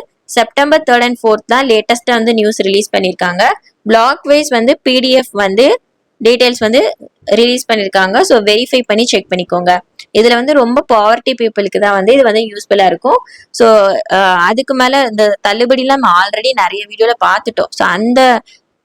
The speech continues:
அஹ், தள்ளுபடி வந்து யாருக்குன்னா, தகுதி இருக்கிறவங்களுக்கு மட்டும்தான் இருக்கும். தகுதி இல்லாதவங்களுக்கு வந்துட்டு இது, இந்த லோன் வந்து யூஸ் ஆகாது. So, இந்த இன்ஃபர்மேஷன் கண்டிப்பா உங்களுக்கு யூஸ்ஃபுல்லா இருக்கும்னு நினைக்கிறேன். So, ப்ளீஸ் வந்து வீடியோக்கு வந்து ஒரு லைக் போட்டுட்டு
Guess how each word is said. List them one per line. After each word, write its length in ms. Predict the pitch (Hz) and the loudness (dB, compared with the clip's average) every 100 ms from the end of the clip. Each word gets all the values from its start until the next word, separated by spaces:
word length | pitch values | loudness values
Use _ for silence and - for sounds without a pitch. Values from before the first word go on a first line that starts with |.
| - | -12
அஹ், 340 | 185 190 185 - | -4 -2 -2 -2
தள்ளுபடி 480 | 202 226 240 254 247 | -4 -2 0 0 0
வந்து 260 | 214 226 381 | -2 0 2
யாருக்குன்னா, 540 | 247 202 226 - 254 - | 2 0 -2 -4 -6 -2
தகுதி 360 | 208 220 269 262 | -2 -2 -4 -2
இருக்கிறவங்களுக்கு 520 | 226 214 208 190 190 | -2 -2 -2 -4 -4
மட்டும்தான் 460 | 185 214 220 220 | -4 -4 -2 -2
இருக்கும். 380 | 185 175 247 330 - _ _ | -2 -4 -2 -2 -2 _ _
தகுதி 320 | - 233 269 285 | -2 0 0 0
இல்லாதவங்களுக்கு 640 | 254 233 226 233 220 - | 0 -2 -2 -2 -4 -2
வந்துட்டு 300 | 196 196 - 427 | -2 -2 0 2
இது, 160 | 247 | 2
இந்த 160 | 208 202 | 2 4
லோன் 280 | 202 226 226 | 4 2 0
வந்து 280 | 208 214 453 302 | -2 2 2 2
யூஸ் 260 | 226 233 202 | 2 2 0
ஆகாது. 440 | 175 180 165 170 - _ _ - _ - | -2 -2 -4 -4 -10 _ _ -20 _ -2
So, 80 | 254 | 0
இந்த 180 | 226 226 | 2 0
இன்ஃபர்மேஷன் 520 | 240 302 294 320 277 | 0 0 0 -2 -2
கண்டிப்பா 340 | 208 196 233 | -2 -4 -2
உங்களுக்கு 300 | 277 254 208 | -2 0 -2
யூஸ்ஃபுல்லா 340 | 208 214 226 208 | -2 -2 0 0
இருக்கும்னு 320 | 190 196 196 | -2 -4 -6
நினைக்கிறேன். 360 | 185 190 226 302 | -4 -2 -2 0
So, 120 | 254 220 | 0 0
ப்ளீஸ் 260 | 233 240 233 | 0 0 2
வந்து 160 | 233 | 0
வீடியோக்கு 420 | 220 - 247 240 208 | 0 0 0 0 2
வந்து 120 | 208 | 0
ஒரு 100 | 190 | 0
லைக் 240 | 180 208 - | -2 -4 -4
போட்டுட்டு 400 | 226 208 196 | -2 -2 0